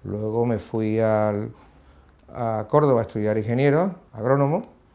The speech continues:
y después volví, tuve un, un, una fase en el mundo profesional y después me, me encargué del negocio familiar. Somos una asociación agraria reconocida a nivel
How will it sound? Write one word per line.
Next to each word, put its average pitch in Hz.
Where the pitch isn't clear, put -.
y 107
después 107
volví, 127
tuve 113
un, 117
un, 113
una 117
fase 139
en 107
el 104
mundo 110
profesional 120
y 127
después 107
me, 110
me 117
encargué 110
del 107
negocio 104
familiar. 95
Somos 135
una 123
asociación 123
agraria 127
reconocida 120
a 120
nivel 117